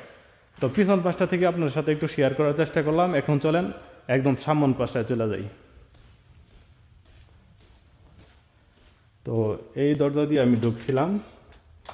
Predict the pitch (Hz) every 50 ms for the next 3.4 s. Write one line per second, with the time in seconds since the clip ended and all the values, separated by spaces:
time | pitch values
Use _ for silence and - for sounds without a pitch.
0 | - - - - _ _ _ _ _ - _ - - - - - - - - -
1 | - - - - - - - - - - - - - - - - - - - -
2 | - - - - - - - - 127 120 123 120 - 165 180 165 120 117 123 117
3 | 123 127 135 120 110 110 123 113